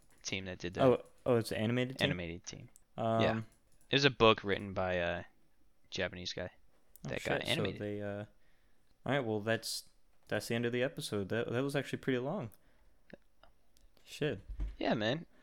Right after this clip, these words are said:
Speaker 1: You next to me sitting here for that long.
Speaker 2: Getting to know ya.
Speaker 1: Pretty
Speaker 2: Yeah.
Speaker 1: long time. I mean,
Speaker 2: <laughs>
Speaker 1: I feel like the amount of cuts in here are
Speaker 2: Gonna
Speaker 1: gonna be
Speaker 2: drop it to thirty minutes.
Speaker 1: four
Speaker 2: Yeah.
Speaker 1: digits. But, uh,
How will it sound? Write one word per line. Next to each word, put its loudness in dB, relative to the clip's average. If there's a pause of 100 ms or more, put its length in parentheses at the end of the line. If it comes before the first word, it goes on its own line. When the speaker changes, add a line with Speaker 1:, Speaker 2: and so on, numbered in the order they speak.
(240)
Speaker 1:
You 2 (140)
next 4
to -4
me 4
sitting 0
here 4
for -8
that 6
long. 0 (380)
Speaker 2:
Getting 0
to 0
know -4
ya. -6 (120)
Speaker 1:
Pretty 6 (400)
Speaker 2:
Yeah. 0
Speaker 1:
long 2
time. 0 (380)
I -4
mean, 0 (520)
Speaker 2:
<laughs> -16
Speaker 1:
I -4
feel 4
like 6 (160)
the -2
amount -2
of -8
cuts 6
in 0
here -4 (100)
are 2
Speaker 2:
Gonna 0
Speaker 1:
gonna -4
be 0
Speaker 2:
drop 2
it -8
to -8
thirty 0
minutes. -2 (460)
Speaker 1:
four 0
Speaker 2:
Yeah. -2
Speaker 1:
digits. 0 (460)
But, 8
uh, 12